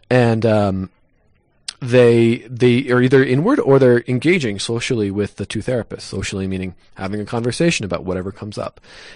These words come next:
And it's a very non-directive kind of treatment. So,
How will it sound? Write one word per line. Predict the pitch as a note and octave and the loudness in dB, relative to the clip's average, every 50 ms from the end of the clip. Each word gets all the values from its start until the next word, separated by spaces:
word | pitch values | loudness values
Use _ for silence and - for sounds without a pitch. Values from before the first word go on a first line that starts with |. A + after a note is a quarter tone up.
| - | -6
And | - A#2+ | -4 -4
it's | B2 - | 0 2
a | D3 | 2
very | C3 C3+ D#3+ D#3+ D#3+ D#3 D3 C#3 | 4 6 6 6 6 6 4 4
non-directive | B2+ A#2 A#2+ A#2 B2 B2 A#2+ A#2 G#2+ G#2+ - - - G#2 F#2+ F2+ - - | 2 0 0 0 0 0 2 0 0 0 -2 -4 -8 -10 -10 -10 -14 -12
kind | - A2 F#2+ F#2 | -10 -8 -8 -8
of | - | -10
treatment. | - - A#2 F#2 E2 E2+ D#2 - | -6 -6 -6 -6 -6 -10 -12 -14
So, | - - - A2+ G2+ G2 F#2+ F2+ - | -14 -12 -10 -8 -6 -6 -6 -6 -8